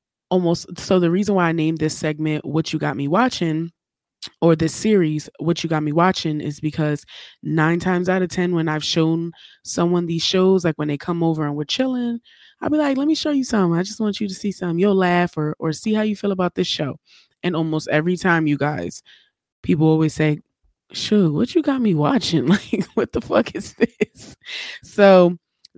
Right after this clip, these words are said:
I thought it only be appropriate to name this segment What You Got Me Watching. And in this segment, I will be reviewing, or I keep saying segment. What the fuck is wrong with me? In this, uh, episode, I will be reviewing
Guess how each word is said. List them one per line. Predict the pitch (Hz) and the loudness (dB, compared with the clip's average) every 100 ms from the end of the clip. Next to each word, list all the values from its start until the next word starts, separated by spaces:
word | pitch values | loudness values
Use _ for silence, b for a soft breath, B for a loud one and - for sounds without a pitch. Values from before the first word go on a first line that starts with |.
| _ - | _ -2
I | 170 | -2
thought | - 190 185 | 0 2 2
it | - | 0
only | 175 180 | 0 0
be | 170 180 | 0 0
appropriate | 165 180 160 147 143 139 - | 0 0 0 0 -4 -4 -6
to | 170 | -4
name | 160 160 156 | -2 -2 -2
this | 160 | -4
segment | - 170 147 143 131 | -2 -4 -4 -6 -4
What | 127 - | -4 -2
You | 165 | -4
Got | 147 135 | -4 -4
Me | 143 | -2
Watching. | 143 135 - 135 131 | 0 -2 -6 -12 -6
And | 151 | -4
in | 147 | -2
this | 202 277 | -2 0
segment, | 196 170 160 156 | 2 2 2 0
I | 139 | 0
will | 151 147 | 0 0
be | 147 | 0
reviewing, | 143 139 143 139 143 147 - | 0 -2 -2 -4 -6 -10 -4
or | 160 156 - | 0 0 0
I | 175 | -8
keep | - 226 | -6 -8
saying | - 180 139 | -2 -2 -2
segment. | - 160 180 120 69 | 0 2 2 0 -2
What | 220 - | -2 -4
the | |
fuck | - 392 370 | -14 -10 -6
is | 349 381 | -6 -2
wrong | - - | 0 -2
with | 80 | -8
me? | - _ B B B B B | -16 _ B B B B B
In | 196 190 | 2 6
this, | 254 339 - - - | 6 6 2 -4 2
uh, | 208 190 - | 6 6 4
episode, | 180 170 - 151 151 - _ _ _ _ _ - - | 0 0 2 4 4 0 _ _ _ _ _ -16 0
I | 185 | 4
will | 202 | 6
be | 185 190 | 4 4
reviewing | 180 170 165 156 151 147 | 4 4 2 2 0 -6